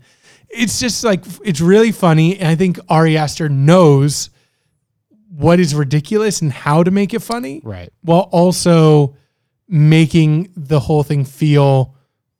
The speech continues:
Speaker 1: real enough to be scary.
Speaker 2: Right. Well, it, it's com-, but while being completely serious.
Speaker 1: Right.
Speaker 2: Like, at no point is it joking around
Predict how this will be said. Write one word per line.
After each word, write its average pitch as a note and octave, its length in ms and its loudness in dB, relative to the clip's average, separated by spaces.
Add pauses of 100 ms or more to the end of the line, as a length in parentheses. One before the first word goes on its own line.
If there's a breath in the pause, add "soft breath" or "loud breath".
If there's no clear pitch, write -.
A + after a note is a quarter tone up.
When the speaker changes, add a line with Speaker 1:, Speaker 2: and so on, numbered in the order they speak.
(140)
Speaker 1:
real D#3 360 2
enough C#3 300 0
to - 80 -12
be C3+ 100 -4
scary. D3+ 520 -12
Speaker 2:
Right. G#2+ 420 -10
Well, D3 220 -4
it, D3+ 140 -8 (540)
it's D3+ 200 -6
com-, E3+ 260 -6
but C#3+ 220 -2
while D#3+ 260 2
being E3 200 0
completely D3+ 480 -4
serious. - 580 -10 (680)
Speaker 1:
Right. C4+ 260 2
Speaker 2:
Like, C#3 140 0
at C#3+ 140 -4
no F#3 180 2
point F3+ 360 -2
is C3 120 -2
it B2+ 100 -6
joking A#2+ 480 -2
around G2 720 -6